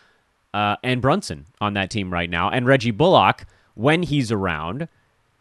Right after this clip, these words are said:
And, you know, that may have cleared out a little bit of space. Josh Green got the start. He played twenty minutes.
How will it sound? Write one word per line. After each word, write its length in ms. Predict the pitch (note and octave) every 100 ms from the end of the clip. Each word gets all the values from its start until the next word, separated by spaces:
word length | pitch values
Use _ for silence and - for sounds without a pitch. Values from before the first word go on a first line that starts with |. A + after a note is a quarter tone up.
| _
And, 160 | C4 D#4+
you 60 | D#4+
know, 100 | D#4
that 160 | D#4+
may 160 | C#4 C#4+
have 160 | C4+
cleared 220 | - A#3 A3+
out 120 | G#3+
a 40 |
little 160 | G3 F#3
bit 100 | F#3+
of 60 |
space. 280 | - C#4+ A3
Josh 300 | - C#3+ D3+
Green 260 | B2 D#3+ F#3+
got 160 | D#3+
the 80 | D#3
start. 300 | - D3+ D#3
He 60 | D3+
played 220 | C#3+ C#3
twenty 260 | - C#3+ C#3
minutes. 520 | B2 C3 - -